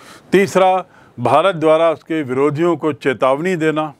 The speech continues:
जिसमें पाकिस्तान एक था। चौथा, भारत ने कहा था कि ये परमाणु शक्ति का परीक्षण तो हम कर रहे हैं, पर इसका उपयोग हम शांतिपूर्ण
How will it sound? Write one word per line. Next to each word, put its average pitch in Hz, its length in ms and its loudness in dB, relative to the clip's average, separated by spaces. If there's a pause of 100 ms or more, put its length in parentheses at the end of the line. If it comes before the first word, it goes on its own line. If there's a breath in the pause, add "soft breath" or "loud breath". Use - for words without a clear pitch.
(520)
जिसमें 131 280 -4
पाकिस्तान 143 580 -2
एक 147 180 -2
था। 143 360 -6 (1040 soft breath)
चौथा, 220 580 2 (320 soft breath)
भारत 185 460 0
ने 254 120 0
कहा 165 260 0
था 185 240 -2
कि 180 160 -8
ये 202 220 0
परमाणु 170 580 -2
शक्ति 151 500 -8 (960 soft breath)
का 196 140 4
परीक्षण 208 600 -2
तो 214 140 -2
हम 196 180 -4
कर 196 180 0
रहे 240 180 -2
हैं, 185 200 -4
पर 190 160 -4
इसका 180 220 -2
उपयोग 214 360 0
हम 233 140 -6
शांतिपूर्ण 196 920 -2